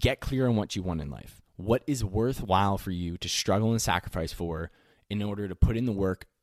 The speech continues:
to achieve? Get clear on your core values around things like family, friends,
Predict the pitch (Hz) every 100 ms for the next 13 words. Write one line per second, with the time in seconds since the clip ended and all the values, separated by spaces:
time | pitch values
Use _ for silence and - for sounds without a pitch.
0 | _ - 95 - 69 - - - _ _
1 | _ _ _ _ - 120 - 123 131 127
2 | - 123 101 104 107 80 - 90 87 107
3 | 95 92 - - 92 95 101 101 - -
4 | 92 92 95 -